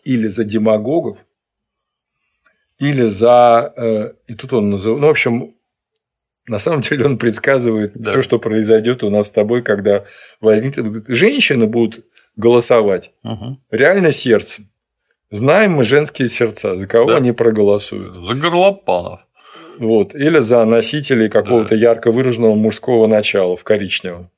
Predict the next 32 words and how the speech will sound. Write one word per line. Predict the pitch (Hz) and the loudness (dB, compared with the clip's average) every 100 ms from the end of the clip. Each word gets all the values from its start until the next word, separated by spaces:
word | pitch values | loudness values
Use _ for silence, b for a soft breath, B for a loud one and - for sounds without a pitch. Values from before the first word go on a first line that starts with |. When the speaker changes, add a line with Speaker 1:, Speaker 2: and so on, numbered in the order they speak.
| _ | _
Speaker 2:
Кто | - 127 120 113 101 98 98 | -6 0 4 4 2 -2 -8
больше | - 110 127 113 110 | -12 -4 -2 -2 -6
всего | - 113 95 | -8 -6 -4
наобещает, | 92 92 101 107 - 165 127 101 - | -4 -4 -4 -6 -4 -4 -4 -8 -14
за | 104 98 | -10 -8
тех | 98 - - | -8 -8 -8
мы | 110 | -2
и | |
Speaker 1:
Озлобленные, | 113 117 147 202 185 156 139 123 120 | 0 2 2 2 2 2 2 2 2
Speaker 2:
проголосуем, | - | 0
да. | |
Speaker 1:
озлобленные | 131 143 160 139 147 143 127 | 0 2 2 2 2 2 2
рабочие | 139 143 160 160 - 113 | 2 -2 -4 -2 0 0
будут | 110 107 - | -2 -4 -4
выбирать | 117 117 117 107 98 | -2 2 2 2 -2
или, | 107 107 107 | -6 -4 -4
э, | 101 95 92 95 95 95 95 95 - | -4 -4 -10 -14 -18 -20 -20 -20 -20
вот, | 95 _ - | -20 _ -6
горлопанов, | 110 110 120 - - 151 101 - | -2 0 0 -2 -4 -4 -6 -8
Speaker 2:
Мгм. | 101 110 135 131 - | -10 -10 -12 -14 -8
Speaker 1:
или | 147 151 | -4 0
каких-то | 120 - - 117 | 0 -2 -2 0
сторонников | - 110 120 139 110 110 104 | 2 2 2 0 0 -2 -4
насильственного | 113 117 127 123 - 107 92 | -4 -4 -6 -8 -6 -4 -2
перераспределения. | 101 98 95 - 101 98 98 101 90 87 92 _ _ _ | -2 -2 -4 -4 -6 -4 -4 -4 -8 -12 -18 _ _ _
Ничем | 120 113 143 - 165 156 | -4 -2 0 0 0 0
хорошим | 139 135 160 151 135 110 | 0 0 -2 -2 -2 0
это | 120 120 | -2 -4
не | 107 | -4
закончится, | 98 95 - 90 - - | -4 -6 -8 -12 -12 -12
говорит | 98 101 - | -18 -20 -18
Оуэн. | 101 98 107 | -18 -16 -20